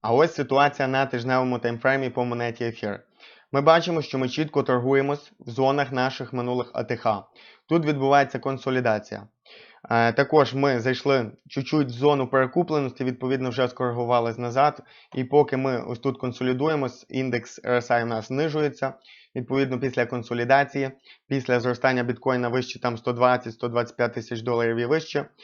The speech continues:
я думаю, що ефір також продовжить своє зростання, закріпиться вище минулих А Т Х, це чотири тисячі вісімсот, чотири дев'ятсот. І, е,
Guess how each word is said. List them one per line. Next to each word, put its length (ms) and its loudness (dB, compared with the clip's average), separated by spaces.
я 120 4
думаю, 300 2
що 420 4
ефір 300 0
також 320 0
продовжить 460 0
своє 200 -2
зростання, 500 -2
закріпиться 500 -4
вище 280 -4
минулих 340 -4
А 80 -4
Т 100 -12
Х, 200 0
це 160 -6
чотири 320 -4
тисячі 400 -10
вісімсот, 500 -8
чотири 320 -6
дев'ятсот. 500 -2
І, 300 0
е, 460 0